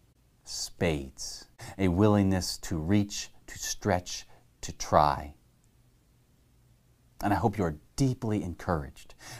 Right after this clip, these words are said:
by just how faithful the Holy Spirit has been and continues to be through this congregation. We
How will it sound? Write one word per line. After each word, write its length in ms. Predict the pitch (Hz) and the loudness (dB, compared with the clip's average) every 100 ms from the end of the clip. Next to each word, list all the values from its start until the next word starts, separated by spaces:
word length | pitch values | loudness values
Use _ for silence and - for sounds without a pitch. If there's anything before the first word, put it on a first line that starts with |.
| - | 2
by 120 | 95 | 2
just 500 | 80 120 127 117 - | 4 10 10 10 0
how 300 | - 107 95 | -2 0 0
faithful 840 | - - - 120 104 - - 76 - - - | -4 -16 0 2 2 0 -6 -6 -8 -18 -10
the 80 | 82 | -2
Holy 280 | 110 98 85 | 2 4 2
Spirit 460 | - - 92 82 - - | -2 0 2 0 -2 2
has 240 | 120 113 | 4 4
been 180 | 101 107 | 4 2
and 100 | 90 | 2
continues 600 | 92 - - 107 95 85 | -4 -8 0 2 2 -2
to 160 | - 78 | -8 -10
be 420 | - 85 71 67 _ _ _ _ _ _ _ | -4 -4 -4 -8 _ _ _ _ _ _ _
through 260 | - 104 92 | -6 -2 0
this 180 | 82 - | -2 -4
congregation. 760 | - 78 76 73 76 - 73 - _ _ _ _ _ _ _ _ _ _ _ _ _ _ _ _ _ _ _ _ _ _ _ _ _ _ _ _ _ _ _ _ _ - - - - | -4 -4 -4 -6 -8 -10 -14 -16 _ _ _ _ _ _ _ _ _ _ _ _ _ _ _ _ _ _ _ _ _ _ _ _ _ _ _ _ _ _ _ _ _ -16 -14 -16 -2
We 180 | 98 | -2